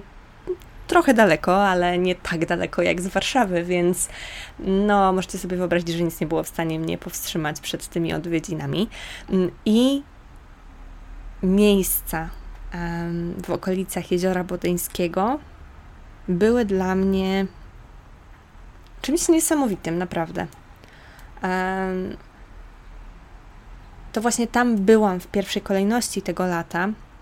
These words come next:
i no naprawdę, jakby były to miejsca, które ja znałam, ale których nie znałam, które dobrze wiedziałam, czym są, e, czym się charakteryzują. E, ja kiedy tworzę swoją sztukę, kiedy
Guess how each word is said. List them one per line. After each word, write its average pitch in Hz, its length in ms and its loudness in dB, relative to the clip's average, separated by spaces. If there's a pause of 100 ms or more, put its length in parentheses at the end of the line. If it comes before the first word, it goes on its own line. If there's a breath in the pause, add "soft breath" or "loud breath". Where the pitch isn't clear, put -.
(800)
i 190 380 4 (540 loud breath)
no 220 220 2
naprawdę, 180 560 2
jakby 190 360 0 (560 loud breath)
były 254 140 6
to 262 100 0
miejsca, 240 320 0
które 226 420 0
ja 220 180 4 (340)
znałam, 240 540 2
ale 247 180 2
których 226 340 -2
nie 226 200 6
znałam, 170 460 -4 (140)
które 202 640 0 (540 loud breath)
dobrze 240 280 6
wiedziałam, 220 560 4
czym 208 240 2
są, 185 400 -2 (120)
e, 190 320 -2
czym 196 160 -2
się 190 120 -4
charakteryzują. 208 920 2 (520 loud breath)
E, 190 200 2
ja 196 240 2
kiedy 196 480 0
tworzę 214 760 2
swoją 180 360 -2
sztukę, 220 460 0
kiedy 185 420 -4